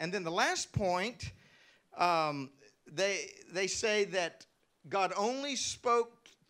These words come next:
to and through the original twelve apostles.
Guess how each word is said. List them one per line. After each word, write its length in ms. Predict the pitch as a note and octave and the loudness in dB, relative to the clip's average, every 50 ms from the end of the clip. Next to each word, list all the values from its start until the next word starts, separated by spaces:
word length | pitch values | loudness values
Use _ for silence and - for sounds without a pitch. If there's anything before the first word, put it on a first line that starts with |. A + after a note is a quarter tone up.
| _ _ _ - | _ _ _ -4
to 320 | - - A#3 A#3+ B3 B3+ B3 | -2 0 0 0 0 -2 -2
and 160 | A#3 G#3+ G#3+ | -4 -4 -6
through 640 | - G#3+ G#3 G3+ G3+ F#3 E3+ E3 E3 E3 F3 F#3+ F#3 - _ _ _ _ _ _ _ _ _ _ _ | -4 0 2 4 4 4 2 2 0 -2 -2 -4 -8 -14 _ _ _ _ _ _ _ _ _ _ _
the 140 | C#3+ D3 F3 | -6 -4 -4
original 500 | E3+ D3+ D3+ F3+ G#3 G#3+ F3+ F#3 A3+ A3 | -2 -2 -2 -2 -2 -2 -2 -4 -6 -6
twelve 400 | - - - G#3+ G3 F#3+ F#3+ E3+ | -4 -2 0 2 2 2 2 0
apostles. 840 | F3 E3 - F#3+ E3 C3 A2+ - - G2+ G#2 C3 E3 - - - | -4 -6 -4 -4 -4 -4 -4 -8 -12 -12 -12 -12 -12 -14 -18 -20